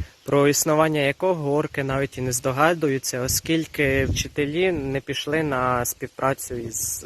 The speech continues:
окупантами. Оцей прапор знаходиться на будинку культури. Е, орки пригали, пригали, не змогли його дістати, а місцеві працівники відмовилися їм надавати драбину.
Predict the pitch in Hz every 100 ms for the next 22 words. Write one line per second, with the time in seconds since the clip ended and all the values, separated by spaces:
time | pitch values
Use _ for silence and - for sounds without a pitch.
0 | - 113 - - 110 110 120 110 120 -
1 | _ _ _ - - - - _ _ -
2 | _ _ - 147 - 208 208 180 175 180
3 | - _ - 139 147 160 156 156 147 143
4 | 135 135 143 147 143 - 131 - 123 120
5 | 123 _ _ _ - - - - _ -
6 | 143 147 151 151 156 190 196 - 175 160
7 | 156 - 170 190 185 165 160 170 170 170
8 | 156 151 147 151 143 151 147 143 135 135
9 | - 180 - 143 139 139 143 147 151 190
10 | 180 170 151 - 151 147 143 170 156 139
11 | 139 135 151 147 135 - 135 131 135 117
12 | 117 117 123 123 101 101 98 95 98